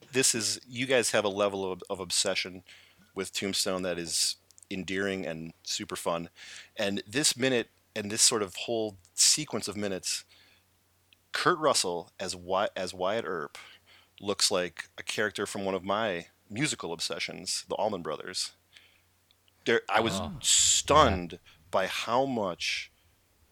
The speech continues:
Speaker 1: Kurt Russell in certain scenes looks like an early seventies, very early seventies Dickie Betts. And if anyone is watching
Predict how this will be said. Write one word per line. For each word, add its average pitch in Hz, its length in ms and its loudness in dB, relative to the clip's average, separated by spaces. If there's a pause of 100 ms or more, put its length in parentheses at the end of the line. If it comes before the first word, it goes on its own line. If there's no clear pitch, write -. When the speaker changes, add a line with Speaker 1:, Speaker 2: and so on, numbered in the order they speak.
(140)
Speaker 1:
Kurt 117 240 -4
Russell 101 440 2
in 92 120 -8
certain 104 340 0
scenes 95 560 -2
looks 98 360 -4
like 92 140 -2
an 87 180 -8
early 101 240 -6
seventies, 90 760 -4
very 101 300 2
early 92 240 -4
seventies 82 720 -4 (100)
Dickie - 260 -10
Betts. 78 560 -6 (600)
And 87 80 -4
if 90 120 -2
anyone 104 300 2
is 92 80 -2
watching 90 580 -2